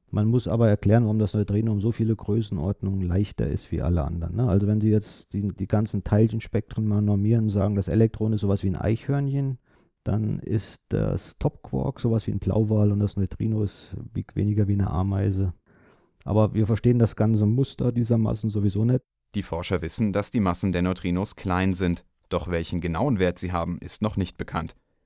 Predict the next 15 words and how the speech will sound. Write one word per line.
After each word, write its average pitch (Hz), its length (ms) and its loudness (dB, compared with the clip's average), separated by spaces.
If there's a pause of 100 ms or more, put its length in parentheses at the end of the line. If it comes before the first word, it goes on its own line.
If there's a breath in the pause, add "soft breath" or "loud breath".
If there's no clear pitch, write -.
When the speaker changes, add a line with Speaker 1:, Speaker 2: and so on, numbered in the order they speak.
(220)
Speaker 2:
Dieser 87 220 -2
Frage 82 380 -6
soll 104 200 0
ab 113 140 -4
dem 113 140 -2
kommenden 101 400 0
Jahr 85 200 0
das 98 220 -4
katrin-Experiment 92 1040 -2
in 101 120 -2
Karlsruhe 82 600 -6
für - 200 -6
die 104 140 -2
Elektron-Neutrinos 85 1040 -4
nachgehen. 76 580 -10